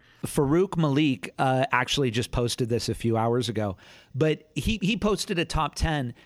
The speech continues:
and the thing I love in his top ten is the final two, I believe, are Bollywood movies. So he posted, uh, La May, and I've seen number ten, Gabi Gushi, Gabi Gong. The, I guess I wanna throw out to you guys another thing when we talk about our movie lists is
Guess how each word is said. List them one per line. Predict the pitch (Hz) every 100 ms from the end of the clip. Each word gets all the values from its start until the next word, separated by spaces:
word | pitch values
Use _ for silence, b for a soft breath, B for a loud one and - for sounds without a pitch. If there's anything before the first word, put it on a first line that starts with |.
| B
and | - 160
the | 151
thing | - 214 226
I | 180
love | 151 156 160
in | 156
his | 139 131
top | 143 135
ten | - 160 151 151
is | 143 123 -
the | 131 123 -
final | 147 160 160
two, | - 143
I | 120
believe, | 110 120 123 147 139 113
are | 104
Bollywood | 104 107 123 147 170
movies. | 170 185 208 202 - B B B B
So | - 165 147
he | 120 160
posted, | - 151 - 160 139 -
uh, | 127 123
La | 123 123
May, | 123 131 139 143
and | 147 143 131 127
I've | 147 147
seen | - 190 156 143
number | 135 123
ten, | 110 131 104 98
Gabi | 123 120
Gushi, | 107 120 - 110
Gabi | 117 110
Gong. | 101 110 123
The, | 180 392 -
I | -
guess | 175 226
I | 269
wanna | 294 240
throw | - 190 165
out | 139
to | -
you | 165
guys | 170 143 120
another | 135 175 240
thing | 214 185 156 139 - b b b b
when | 180 147 165 156
we | 151
talk | - 160 165
about | 151 143
our | 127
movie | 135 170 190
lists | 147 123 - -
is | 147 135 -